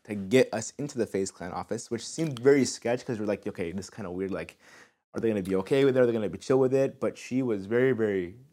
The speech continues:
chill, very, very relaxed. And we got in, and FaZe was super cool.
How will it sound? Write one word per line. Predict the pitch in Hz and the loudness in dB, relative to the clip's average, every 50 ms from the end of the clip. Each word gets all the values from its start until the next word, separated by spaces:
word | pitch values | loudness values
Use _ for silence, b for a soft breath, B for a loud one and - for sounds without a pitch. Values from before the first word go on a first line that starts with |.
| _ _ _ | _ _ _
chill, | _ - 92 87 87 | _ -8 -8 -8 -6
very, | 92 104 117 127 127 | -2 0 2 4 4
very | 113 110 104 | 4 4 2
relaxed. | 101 90 95 92 85 85 - - - - - | 2 0 0 -2 -2 -4 -8 -14 -20 -18 -14
And | 98 101 | -8 -4
we | 110 117 | -2 2
got | 127 123 117 113 | 2 4 6 6
in, | 120 117 110 | 6 4 4
and | 104 95 92 | 2 -4 -2
FaZe | - 123 143 160 147 | 0 0 0 2 2
was | 120 101 92 87 - | 0 -2 -2 -4 -8
super | - - 190 175 175 | -10 -8 -6 -4 0
cool. | 156 208 175 120 95 B | 2 4 4 4 2 B